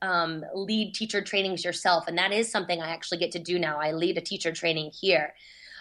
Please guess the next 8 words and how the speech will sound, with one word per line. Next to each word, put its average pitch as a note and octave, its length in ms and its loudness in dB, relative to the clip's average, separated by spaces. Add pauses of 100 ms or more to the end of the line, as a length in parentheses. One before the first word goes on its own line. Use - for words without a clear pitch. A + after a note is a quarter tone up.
but G3 180 4
it A3+ 120 4
is D4 160 2
hard. G#3 580 4
Um, E3+ 380 4
it's F3+ 280 -8
not G#3+ 280 2
glamorous. F#3+ 720 2